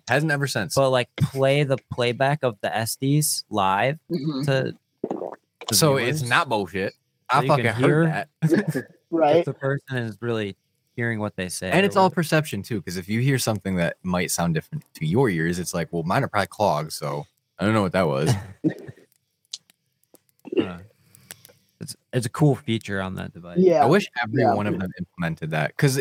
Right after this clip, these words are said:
Speaker 1: with the S B seven, you have to have, like, three different devices to put it into a recorder to record it, and it's like,
Speaker 3: Yeah.
Speaker 1: I know the new ones are probably, like, just plug and play or put a S D card in and play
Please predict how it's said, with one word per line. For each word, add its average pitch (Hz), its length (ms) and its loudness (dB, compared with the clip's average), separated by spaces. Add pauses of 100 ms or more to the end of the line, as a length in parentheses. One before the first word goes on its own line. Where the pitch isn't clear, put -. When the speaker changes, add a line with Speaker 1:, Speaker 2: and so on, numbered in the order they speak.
Speaker 1:
with 127 180 0
the 131 120 2
S 131 140 2
B 135 120 0
seven, 110 280 2
you 95 80 0
have 101 180 0
to 120 60 -2
have, 117 160 2
like, 95 200 0
three 110 280 0
different 104 360 0
devices 92 460 2
to - 140 -2
put 107 200 0
it 101 80 -2
into 104 300 -2
a 92 40 2
recorder 87 540 0
to 117 200 0
record 95 460 0
it, 78 160 -2
and 87 100 -4
it's 87 200 -6
like, 92 180 0 (100)
Speaker 3:
Yeah. 120 500 2
Speaker 1:
I 117 200 0
know 143 160 6
the 147 100 2
new 135 220 2
ones 156 340 4
are 113 160 -2
probably, 117 560 2
like, 104 320 0 (120)
just 104 180 -2
plug 120 240 4
and 110 120 -4
play 110 380 0 (300)
or - 80 -8
put 123 180 0
a 104 140 0 (100)
S 107 160 0
D 110 120 -4
card 104 200 2
in 98 100 2
and 92 120 -6
play 95 320 0